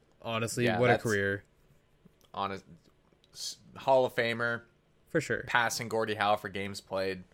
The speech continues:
Speaker 2: Uh, I want him to get a cup. I don't know if it'll happen. I hope he plays a couple more years. I think he's still effective.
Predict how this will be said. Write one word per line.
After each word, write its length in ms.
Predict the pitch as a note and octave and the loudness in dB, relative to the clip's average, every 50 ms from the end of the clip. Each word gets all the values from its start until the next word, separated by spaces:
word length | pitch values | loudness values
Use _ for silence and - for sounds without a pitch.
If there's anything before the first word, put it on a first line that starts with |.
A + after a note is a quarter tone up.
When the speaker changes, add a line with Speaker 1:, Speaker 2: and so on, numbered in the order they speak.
| _ _ - - - _ _ _ - | _ _ -20 -20 -20 _ _ _ -12
Speaker 2:
Uh, 320 | - F2 F2+ F2 F2 F2 - | -8 -6 -4 -2 -2 -2 0
I 120 | - G2 | 0 0
want 220 | G#2 A2 B2 C3 C3+ | 2 4 4 4 4
him 80 | B2+ A#2 | 2 0
to 60 | A#2+ | -2
get 120 | A2+ A2 G2+ | -2 -2 -4
a 20 | |
cup. 340 | - - - A#2 A2+ G#2 - G#2 | -4 2 6 6 6 6 4 2
I 60 | G2 | 0
don't 180 | G2+ A2 G#2 | 0 0 0
know 140 | A2 A2 G#2+ | -2 -2 -2
if 80 | G#2 - | -2 -2
it'll 160 | F#2+ F#2 F2+ | -6 -6 0
happen. 420 | G#2 G2 G2 G2+ - A2 G#2+ G#2 | 2 2 2 2 0 -6 -8 -6
I 80 | G2+ F#2+ | -8 -6
hope 160 | G#2 A2+ G#2+ | -6 -8 -8
he 60 | A#2+ | -10
plays 280 | G#2 - A#2 G#2 G#2+ F#2+ | -10 -6 -4 -4 -4 -4
a 60 | G#2+ | -6
couple 220 | - A2+ G#2 - F#2 | -8 -8 -8 -8 -8
more 140 | G2 G2 G2 | -6 -6 -4
years. 340 | G2 G#2+ A2 A2 A2 F2 F#2+ | -2 -2 -2 -2 -2 -4 -6
I 60 | F#2 | -8
think 180 | - G#2+ F2+ | -8 -10 -12
he's 100 | - G2 | -12 -14
still 200 | - - F#2+ F#2 | -12 -8 -8 -8
effective. 500 | F#2 - - G2 G2 - - G#2 G2 F#2+ | -6 -4 -4 -4 -4 -4 -6 -10 -10 -10